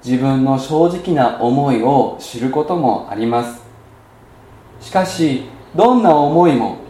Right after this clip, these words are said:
真正面から受け止めてくださる神様の前に嘆くならば、私たちは安全なのです。もし、主の前に嘆くことをしないなら、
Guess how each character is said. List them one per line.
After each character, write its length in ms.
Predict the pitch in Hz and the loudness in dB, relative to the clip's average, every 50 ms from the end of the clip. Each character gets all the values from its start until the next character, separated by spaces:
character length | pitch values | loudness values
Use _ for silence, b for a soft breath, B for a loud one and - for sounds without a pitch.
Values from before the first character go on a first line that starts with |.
| - - - - | -20 -20 -12 -4
真 180 | - 147 170 170 | -2 -2 0 -2
正 280 | - - 208 208 214 | -2 -2 0 2 2
面 200 | 208 185 160 147 | 2 2 2 2
か 80 | 135 143 | 2 2
ら 180 | 139 135 135 135 | 2 2 2 0
受 120 | 131 160 | 0 -2
け 40 | - | -2
止 60 | 185 175 | 0 0
め 120 | 165 160 | 0 0
て 120 | 151 143 131 | -2 -2 -2
く 60 | 135 | -2
だ 120 | 135 135 | -2 0
さ 140 | - 156 139 | 0 -2 -2
る 160 | 131 127 - - | -4 -4 -6 -8
神 260 | - - 220 233 226 | -8 -6 -4 -4 -4
様 240 | 233 208 180 175 160 | -2 -2 0 0 0
の 140 | 156 151 | 0 0
前 320 | 143 151 160 160 156 147 147 | 2 2 4 4 2 2 2
に 120 | 151 135 | 2 4
嘆 360 | 127 123 127 127 165 170 170 | 4 4 2 2 0 -2 -4
く 80 | - 135 | -4 -2
な 120 | 127 127 | 0 0
ら 140 | 123 117 113 | 2 2 2
ば、 440 | 120 139 143 131 - - - - - - - _ _ _ _ | 2 2 2 2 0 -2 -8 -14 -18 -20 -20 _ _ _ _
私 380 | - 120 123 127 139 - - - | -12 -10 -6 -4 -4 -4 -2 -4
た 80 | 135 | -4
ち 140 | 113 - 104 | -4 -4 -4
は 340 | 101 101 98 - - - 117 | -4 -4 -4 -6 -8 -10 -8
安 200 | 120 131 147 143 | -6 -4 -4 0
全 260 | 139 165 170 170 170 | 2 2 2 4 4
な 100 | 170 170 | 4 4
の 140 | 160 147 127 | 4 4 2
で 120 | 117 113 113 | -2 -4 -6
す。 200 | - - - - - _ _ _ _ _ _ _ _ _ - - - - - - - - - - - - - - - - - - - - - - - - _ - - _ _ _ - - _ _ - | -8 -12 -18 -20 -20 _ _ _ _ _ _ _ _ _ -20 -20 -20 -20 -20 -20 -20 -20 -20 -20 -20 -20 -20 -20 -20 -20 -20 -20 -20 -20 -20 -20 -20 -20 _ -20 -20 _ _ _ -20 -20 _ _ -4
も 160 | 165 180 - | -2 -2 -2
し、 340 | - - - 139 117 113 - - - - - - - - - - - - - - - - - - | -2 -4 -6 -8 -8 -8 -10 -16 -20 -20 -20 -20 -20 -20 -20 -20 -20 -20 -20 -20 -20 -20 -20 -20
主 220 | - - 170 165 | -4 0 2 4
の 180 | 156 131 120 113 | 4 4 2 2
前 280 | 123 135 135 131 127 | 2 0 0 0 0
に 120 | 113 107 110 | -4 -6 -6
嘆 140 | 110 120 | -6 -4
く 220 | 139 151 151 - - | -2 -2 -2 -4 -6
こ 160 | - - 127 | -8 -8 -4
と 220 | 127 165 160 147 127 | 0 2 2 2 0
を 20 | - | -4
し 220 | - - - 165 | -8 -10 -6 -4
な 160 | 175 185 185 | -2 -2 0
い 40 | 170 | 0
な 100 | 135 113 | 0 2
ら、 400 | 127 143 139 123 104 - - - | 2 2 2 2 0 -4 -10 -18